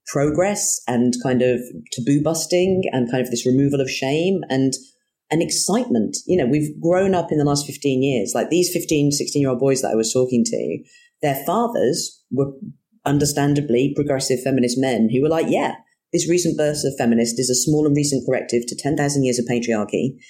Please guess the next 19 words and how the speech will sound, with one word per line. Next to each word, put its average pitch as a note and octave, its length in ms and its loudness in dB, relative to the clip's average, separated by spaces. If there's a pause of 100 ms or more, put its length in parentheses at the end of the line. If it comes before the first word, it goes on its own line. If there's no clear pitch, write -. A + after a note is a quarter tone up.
(180)
and B2 180 0
Benny C3+ 240 2
Hill B2+ 180 2
chasing, A#2 680 2
you C3 100 2
know, A#2+ 80 0
schoolgirls B2 480 2
around A2+ 240 2
a A#2 40 -4
tree. G2+ 440 -2 (320)
We're C#3 140 4
not C#3+ 120 2
gonna C3+ 120 0
talk C#3 140 0
about B2 240 0
men B2 240 2
for - 80 0
a - 80 -4
bit." - 240 0